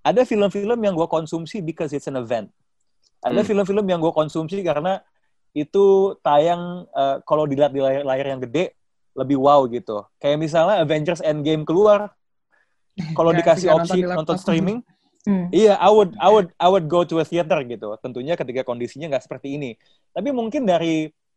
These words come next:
Speaker 1: ternyata streaming itu makin jaya, yang akan terjadi adalah makin banyak konten yang ditempatin di dalam,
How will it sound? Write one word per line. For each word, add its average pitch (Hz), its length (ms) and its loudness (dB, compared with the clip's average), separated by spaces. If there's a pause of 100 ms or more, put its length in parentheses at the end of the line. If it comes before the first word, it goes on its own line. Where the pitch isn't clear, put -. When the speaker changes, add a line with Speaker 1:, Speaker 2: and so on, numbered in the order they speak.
(340)
Speaker 1:
ternyata 165 400 -2
streaming 151 480 -6
itu 151 80 -10
makin 139 320 -6
jaya, 139 480 -2 (480)
yang - 160 -8
akan 156 240 -4
terjadi 151 640 0
adalah 127 340 -4 (400)
makin 147 320 -4
banyak 127 320 -2 (240)
konten 117 720 -4 (160)
yang 156 320 -4
ditempatin 135 720 -6
di 131 240 -6
dalam, 117 480 -4